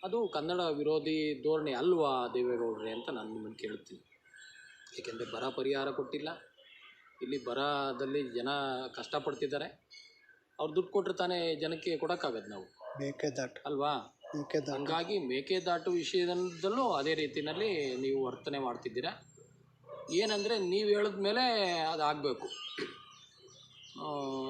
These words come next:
Speaker 1: ಅಜ್ಜಿ ಯಾವುದೋ ಒಂದು ಕೋಳಿ ಸಾಕಿದ್ಲಂತಲ್ಲ, ಆ ಕೋಳಿ ಕೂಗಿದ್ರೆ ಬೆಳಕಾಗುತ್ತೆ ಅನ್ನಂಗೆ ಆ ಗಾದೆ ಇದ್ದಂಗೆ ನಿಮ್ಮದು. ನೀವು ಹೇಳ್ದಾಗಲೇ ಆಗಬೇಕು, ನೀವು ಯಾವಾಗ ಹೇಳ್ತೀರೋ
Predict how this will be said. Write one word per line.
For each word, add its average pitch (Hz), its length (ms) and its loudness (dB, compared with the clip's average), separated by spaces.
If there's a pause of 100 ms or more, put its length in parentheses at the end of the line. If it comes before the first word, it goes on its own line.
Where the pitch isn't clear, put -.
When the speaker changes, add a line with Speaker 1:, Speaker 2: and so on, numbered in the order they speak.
(120)
Speaker 1:
ಅಜ್ಜಿ 143 260 2
ಯಾವುದೋ 165 240 4
ಒಂದು 156 140 0
ಕೋಳಿ 156 520 2
ಸಾಕಿದ್ಲಂತಲ್ಲ, 143 680 -2
ಆ 139 100 2
ಕೋಳಿ 160 280 0
ಕೂಗಿದ್ರೆ 143 640 0
ಬೆಳಕಾಗುತ್ತೆ 135 580 -2
ಅನ್ನಂಗೆ 123 400 -2 (1120)
ಆ 139 40 -2
ಗಾದೆ 135 600 2
ಇದ್ದಂಗೆ 131 380 0
ನಿಮ್ಮದು. 139 300 0 (880)
ನೀವು 170 180 6
ಹೇಳ್ದಾಗಲೇ 165 540 4
ಆಗಬೇಕು, 143 520 0
ನೀವು 156 180 0
ಯಾವಾಗ 156 300 4
ಹೇಳ್ತೀರೋ 147 420 0